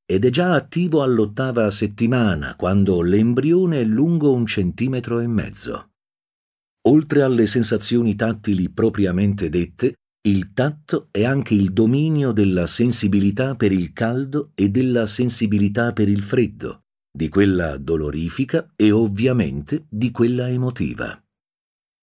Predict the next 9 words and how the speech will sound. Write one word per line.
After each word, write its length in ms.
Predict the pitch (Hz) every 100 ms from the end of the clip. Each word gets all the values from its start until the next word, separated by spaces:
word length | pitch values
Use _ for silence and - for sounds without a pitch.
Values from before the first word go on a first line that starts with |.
| _ -
Anche 280 | 170 185 120
queste 420 | 104 104 - 87
modalità 500 | 87 90 85 78 101
sensoriali 840 | 95 82 80 85 90 90 90 113 - _
hanno 300 | - 143 131
accesso 480 | 131 - 156 - 127
alle 200 | 110 104
nostre 460 | 98 104 104 90 76
emozioni 760 | 71 69 - 80 78 76 82